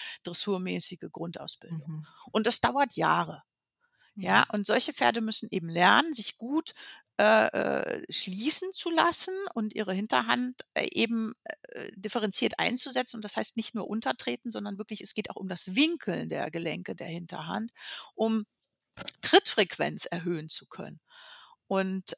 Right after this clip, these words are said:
Speaker 1: ähm, da braucht es 'ne sehr ausführliche, gute gymnastische Grundausbildung. Da wirst du auch alleine mit Schrittschulterreihen nicht auskommen.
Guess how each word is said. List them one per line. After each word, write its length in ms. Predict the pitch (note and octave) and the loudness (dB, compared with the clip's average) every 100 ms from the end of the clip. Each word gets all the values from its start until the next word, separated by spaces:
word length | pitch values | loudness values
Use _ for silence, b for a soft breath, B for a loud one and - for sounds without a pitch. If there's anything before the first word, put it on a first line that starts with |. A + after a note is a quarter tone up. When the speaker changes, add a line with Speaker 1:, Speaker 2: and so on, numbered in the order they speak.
| F#3+ | 2
Speaker 1:
ähm, 480 | F#3 F3+ F3+ F#3 F#3 | 2 2 -4 -8 -2
da 100 | F3+ | 0
braucht 280 | F3+ F3+ G3 | 0 -2 -2
es 220 | - - - | -6 -6 -10
'ne 240 | G3+ G3 G3 | -4 -2 2
sehr 300 | F3+ F3+ D#3 | 6 6 6
ausführliche, 880 | E3+ - - F3+ E3+ E3 - E3+ D#3+ _ _ | 0 -2 -2 -4 -2 -2 -2 -4 -8 _ _
gute 520 | G3+ G#3 - F#3 F3 - - | -6 0 0 0 -4 -8 -10
gymnastische 680 | E3+ F3+ F3+ - F3+ - E3 | -4 -2 -2 -2 -2 -4 -4
Grundausbildung. 1000 | F3+ G#3 - - - F#3 F3+ F3+ F3 F3 | -4 -4 -2 -2 -2 0 0 0 -4 -4
Da 140 | E3 | -6
wirst 180 | F3 - | -4 -6
du 40 | - | -4
auch 140 | E3+ - | -4 -2
alleine 380 | F3+ F3 F3+ | 0 0 0
mit 200 | E3+ F3 - | -4 -6 -4
Schrittschulterreihen 760 | G#3 G#3 - G3 F#3 E3+ F3 F3 | -4 -4 -4 -2 -2 -2 -4 -6
nicht 180 | E3+ | 0
auskommen. 420 | G#3+ A3+ - F#3 | 2 2 0 -6